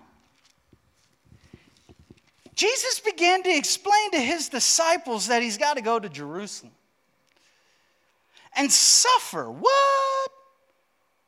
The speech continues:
"Many things at the hands of the elders, chief priests, and teachers of the law. And that he must be killed." What?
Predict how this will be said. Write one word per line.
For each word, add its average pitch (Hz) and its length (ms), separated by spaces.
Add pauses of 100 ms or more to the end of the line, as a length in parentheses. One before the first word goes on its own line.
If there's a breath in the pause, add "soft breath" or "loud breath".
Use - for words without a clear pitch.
(320)
"Many 403 320
things 277 400
at 247 80
the 226 100
hands 277 300
of 240 80
the 208 160
elders, 226 420
chief 247 320
priests, 214 400
and 156 140
teachers 196 400
of 180 120
the 185 60
law. 254 360 (2250)
And 196 140
that 247 100
he 247 60
must 269 260
be 220 120
killed." 202 680 (320)
What? 285 420